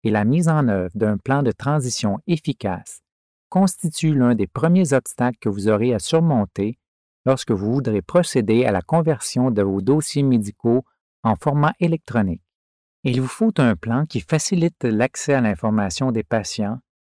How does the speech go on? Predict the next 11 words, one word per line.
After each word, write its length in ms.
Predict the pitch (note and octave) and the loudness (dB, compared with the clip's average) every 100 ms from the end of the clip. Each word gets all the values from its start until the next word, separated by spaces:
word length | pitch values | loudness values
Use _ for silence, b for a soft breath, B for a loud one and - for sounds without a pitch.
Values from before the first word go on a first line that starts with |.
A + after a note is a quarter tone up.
| - | -8
qui 160 | - | 0
automatise 840 | D3 - F#3+ E3+ A#2 - C3+ A#2+ G#2+ | 0 2 2 2 0 -2 0 0 0
le 120 | A2 | 2
déroulement 520 | C3+ C#3 C3+ B2 A#2+ | 4 4 2 2 2
des 180 | G#2 F#2+ | 0 -2
opérations, 760 | G#2 A2 G2+ F#2+ - G2 G#2+ B2+ _ _ _ _ | -2 -2 -2 -4 -4 -6 -6 -8 _ _ _ _
qui 120 | A#2 | -10
favorise 680 | E2+ F3 F#3 E3+ C#3+ C3 G#2 | -2 2 4 4 2 0 0
un 140 | G#2 F#2 | -2 -2
bon 300 | A2 D#3+ C#3 | 0 0 2
rendement 540 | A#2+ G#2 G2 F#2+ | 0 0 0 -2